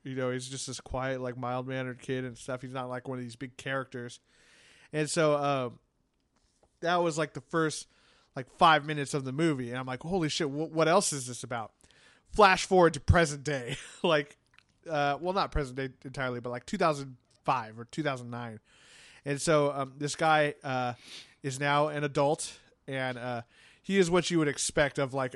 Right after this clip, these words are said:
a gamer <laughs> adult. Like, he's got, like, long, greasy ponytail, uh, well over the three hundred pound mark, just, like, just super nerd, right? And so, um, he finds out that apparently this Italian kid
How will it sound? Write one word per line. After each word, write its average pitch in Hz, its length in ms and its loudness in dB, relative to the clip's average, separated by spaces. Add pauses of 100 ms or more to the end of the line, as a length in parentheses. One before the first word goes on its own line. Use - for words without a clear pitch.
a 139 180 -2
gamer 139 500 0
<laughs> 131 40 -8
adult. 139 640 2 (440)
Like, 139 300 -2
he's 139 220 -10
got, 135 300 0 (340)
like, 131 240 -6
long, 151 400 2
greasy 151 400 -2
ponytail, 139 760 0 (600)
uh, 131 320 0
well 147 480 6
over 147 240 2
the 135 120 -4
three 147 200 -2
hundred 135 280 -2
pound 131 320 2
mark, 123 400 -4 (400)
just, 147 240 -4
like, 127 340 -4 (140)
just - 360 -8
super 147 300 -2
nerd, 135 520 -2
right? 127 340 -4 (440)
And 143 140 -8
so, 143 300 0
um, 131 400 -2 (360)
he 143 100 -10 (100)
finds 175 360 2
out 165 260 4
that 139 180 0
apparently 160 420 0
this 135 220 -8
Italian 151 580 0
kid 127 380 -6